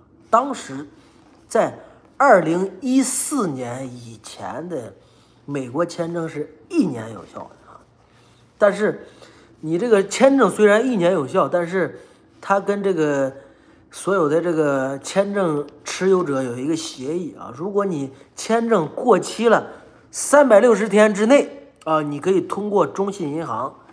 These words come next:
免面试代办啊，也就是说你，你已经获得美签一次了啊，你没有滞留啊，你没有违法犯罪啊，你回来之后，人家中信银行能给你再代办啊，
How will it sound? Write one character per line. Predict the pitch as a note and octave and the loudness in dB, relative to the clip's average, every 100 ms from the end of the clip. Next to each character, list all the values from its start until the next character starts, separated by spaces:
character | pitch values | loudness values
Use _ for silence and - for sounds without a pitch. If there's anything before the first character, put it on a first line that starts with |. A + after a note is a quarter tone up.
| _ _ - | _ _ -12
免 | D3 D#3 C3+ | -6 -4 -4
面 | E3 G3+ D3+ | -2 -2 -2
试 | - | -8
代 | C#3 F#3+ C#3+ | -6 -4 -2
办 | F#3+ F3 - - | -4 -8 -14 -20
啊， | - - _ - - | -20 -20 _ -20 -8
也 | D#3 | -4
就 | G#3+ | -2
是 | B3 | 2
说 | A#3+ | 2
你， | A#3 F3 D#3 - - | 2 2 -4 -8 -8
你 | G#3 | -4
已 | A3 | 0
经 | F#3 | 2
获 | A#3 C#4 F3 | 2 4 4
得 | E3 | 2
美 | D#3+ C3+ | 0 -4
签 | - D3 C#3+ C3 | -8 -8 -8 -8
一 | C3+ | -10
次 | C#3+ - | -12 -12
了 | B2 - | -12 -12
啊， | - - _ - - - | -18 -20 _ -20 -20 -12
你 | D3 | -6
没 | D3 | -2
有 | F#3+ | 0
滞 | E3 - F#3 | 0 -2 -2
留 | C#3 D3+ - - - | 0 -4 -6 -16 -18
啊， | - - | -18 -18
你 | C#3+ C#3 C3 B2 A#2 _ _ _ _ | -16 -14 -14 -14 -16 _ _ _ _
没 | D3+ | -4
有 | F3 C#3+ | -2 -2
违 | C3+ D#3+ | -2 -2
法 | C#3+ A#2 | -4 -4
犯 | C3+ C3+ | -6 -6
罪 | D3 - - | -8 -10 -20
啊， | - _ _ _ _ _ _ - - - - - - _ | -20 _ _ _ _ _ _ -20 -20 -20 -20 -20 -20 _
你 | - D3+ D3+ D3+ | -14 -10 -6 -4
回 | C#3+ E3 | -4 -2
来 | F3+ | 0
之 | F3 F3 | 0 0
后， | F3 | -2
人 | D3 | -2
家 | D#3+ | -4
中 | D#3+ F3+ | -4 -4
信 | F3 | -4
银 | D#3 | -4
行 | D3 B2+ C3 | -4 -8 -8
能 | C#3 | -8
给 | C#3+ | -8
你 | A#2+ | -6
再 | D3+ A#2+ | -6 -6
代 | D#3 B2 | -6 -6
办 | C#3 - | -8 -12
啊， | - | -18